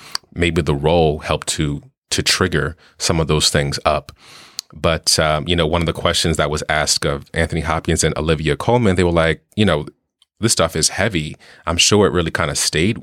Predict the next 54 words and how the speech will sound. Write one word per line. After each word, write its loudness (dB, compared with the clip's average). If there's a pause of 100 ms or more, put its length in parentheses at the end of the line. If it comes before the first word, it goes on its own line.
(100)
w-, -12
with -2
you 2
all." 2
And 2
they 2
said, 2
"No, 4
you -2
know, 2
one 0
thing 2
I 2
value 2
about 0
this 4
is -4
that 2
I 0
can -2
do 0
my 2
job 0
and -4
then 0
we -2
go -4
home. -2 (400)
I 0
don't -2
take 0
it -6
with 2
me. -4 (400)
I 0
leave 2
it 2
there 2
on -2
the, -4 (100)
on -2
the -4
set." 0 (400)
And 0
that's 2
kind 0
of 2
the 2
way 2
I 0
like -2 (120)
to, -4 (400)
to 0
work, -2